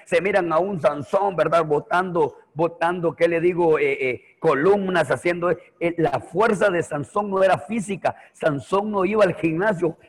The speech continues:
Sansón no andaba con los, las piedras aquí metidas, porque ahora, hermanos amados, si usted mira a los jóvenes,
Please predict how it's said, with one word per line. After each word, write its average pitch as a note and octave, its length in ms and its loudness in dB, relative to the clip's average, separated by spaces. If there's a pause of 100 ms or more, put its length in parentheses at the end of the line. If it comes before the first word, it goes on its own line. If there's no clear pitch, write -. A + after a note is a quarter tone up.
Sansón E3+ 580 2
no G3 60 2
andaba F#3+ 520 2
con D#3+ 200 2
los, C#3 320 2 (200)
las D3 200 2 (100)
piedras F3+ 380 4
aquí D3 180 -2
metidas, G3 420 2
porque D3 260 -2
ahora, F3+ 240 2
hermanos G3 280 2
amados, F3 300 4 (180)
si D3+ 80 -6
usted D#3 220 0
mira F3 140 2
a F#3 40 2
los E3+ 120 4
jóvenes, G3+ 420 2